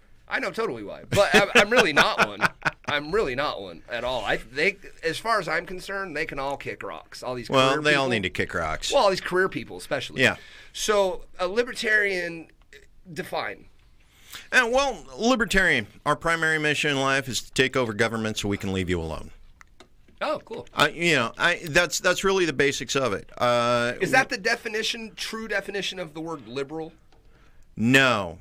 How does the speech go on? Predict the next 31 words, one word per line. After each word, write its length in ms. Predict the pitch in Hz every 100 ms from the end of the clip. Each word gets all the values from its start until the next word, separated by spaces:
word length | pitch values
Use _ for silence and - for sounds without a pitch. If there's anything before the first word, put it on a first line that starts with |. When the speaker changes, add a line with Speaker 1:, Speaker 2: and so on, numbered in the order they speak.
| -
Speaker 1:
No? 220 | 131 123
Speaker 2:
no. 420 | 117 113 101 92 -
Reason 340 | 139 170 175
Speaker 1:
Okay. 60 | 165
Speaker 2:
why 140 | 151
is 100 | 135
because 340 | 131 147 139 117
liberal 480 | 143 156 160 151
has 460 | 131 - 135 131 120
almost 360 | 123 131 123 123
an 80 |
exclusively 680 | 110 - - 120 113 113 110 113
economic 580 | 107 110 98 98 95 -
policy 600 | 85 82 78 - 78 - - - - - -
term. 300 | 101 92 80
So 240 | - 110
when 360 | 117 117 113 113
you 120 | 110
Speaker 1:
I 40 | 117
Speaker 2:
hear 100 | 143
Speaker 1:
just 100 | -
mean 120 | 156
Speaker 2:
some 80 | 139
Speaker 1:
the 40 | 123
word, 500 | 139 135 104 - -
not 180 | 139 185
Speaker 2:
y-, 20 |
Speaker 1:
the, 140 | 175
not 140 | 147 135
Speaker 2:
um, 240 | 135 135
Speaker 1:
the, 220 | 135 104